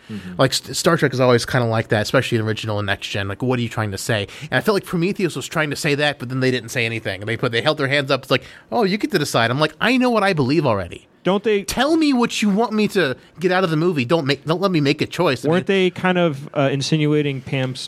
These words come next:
Speaker 1: panspermia? The idea that some, somebody came and brought the human
Speaker 2: Well,
Speaker 1: race
Speaker 2: I
Speaker 1: to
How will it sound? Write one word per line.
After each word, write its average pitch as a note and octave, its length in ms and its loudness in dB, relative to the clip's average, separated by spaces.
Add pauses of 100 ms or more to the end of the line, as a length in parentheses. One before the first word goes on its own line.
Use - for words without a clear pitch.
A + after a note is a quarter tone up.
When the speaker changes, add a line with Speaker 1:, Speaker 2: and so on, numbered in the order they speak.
Speaker 1:
panspermia? C3+ 800 -2 (600)
The B2 100 2
idea B2+ 340 4
that A2+ 220 0 (120)
some, B2 460 -4
somebody A#2 320 0
came A#2 320 -4
and G#2 100 -4
brought G#2+ 280 -2
the - 80 -8
human A#2 260 -2
Speaker 2:
Well, - 80 4
Speaker 1:
race G#2+ 160 -2
Speaker 2:
I G4 80 0
Speaker 1:
to A#2 180 0